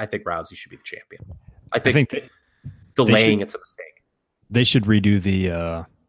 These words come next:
Speaker 2: uh, Lesnar and Orton SummerSlam match from a while ago and have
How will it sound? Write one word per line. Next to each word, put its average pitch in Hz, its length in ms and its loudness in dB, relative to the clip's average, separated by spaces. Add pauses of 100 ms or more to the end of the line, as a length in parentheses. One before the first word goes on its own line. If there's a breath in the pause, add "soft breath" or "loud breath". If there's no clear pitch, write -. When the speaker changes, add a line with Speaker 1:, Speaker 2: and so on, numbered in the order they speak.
(220)
Speaker 2:
uh, 90 160 -6
Lesnar 104 600 0
and 85 220 -4
Orton 95 540 -4
SummerSlam 104 640 0
match 101 240 -2
from 110 120 0
a 98 60 2
while 101 280 2
ago 101 300 2
and 92 100 -2
have 95 400 -2